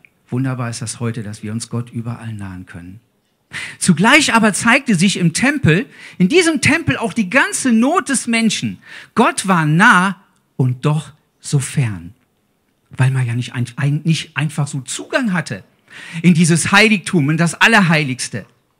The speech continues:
Gott war da und doch war er so fern von dem Einzelnen. Die mächtige Tür am Eingang,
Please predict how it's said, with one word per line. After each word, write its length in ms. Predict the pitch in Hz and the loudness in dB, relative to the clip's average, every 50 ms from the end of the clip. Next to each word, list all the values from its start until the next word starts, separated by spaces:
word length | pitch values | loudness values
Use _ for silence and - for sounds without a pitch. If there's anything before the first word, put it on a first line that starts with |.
| _ _ _ _ _ _ _ _ _ _ - - - | _ _ _ _ _ _ _ _ _ _ -20 -2 4
Gott 260 | - 262 - - - | 4 4 4 4 2
war 140 | 220 185 180 | 0 0 2
da 320 | 143 131 226 285 330 277 214 | 2 4 4 6 6 6 4
und 160 | 180 165 - | 4 4 4
doch 200 | 285 311 - - | 2 2 4 2
war 180 | 302 302 285 269 | 2 2 2 2
er 60 | 269 | 0
so 140 | 269 302 269 | -2 -6 -8
fern 360 | - - 311 330 370 381 359 | -6 -4 -4 -4 -4 -4 -6
von 180 | - 277 262 | -4 -2 -2
dem 140 | 233 220 156 | -2 -2 -4
Einzelnen. 640 | 156 156 165 165 175 - - 160 131 117 98 92 - _ _ _ - - - - - 190 - | -4 -2 0 0 0 0 -2 -4 -4 -6 -8 -10 -14 _ _ _ -20 -20 -16 -16 -12 0 2
Die 100 | 226 220 | 2 4
mächtige 500 | 247 302 330 - - - 233 190 233 180 | 4 4 2 2 0 -2 -2 -2 -2 -2
Tür 320 | - - 277 339 311 262 | -4 -2 0 0 0 0
am 140 | 175 185 202 | 0 -4 -2
Eingang, 520 | - 196 240 294 330 277 220 175 135 120 | 2 4 4 4 2 2 0 0 0 0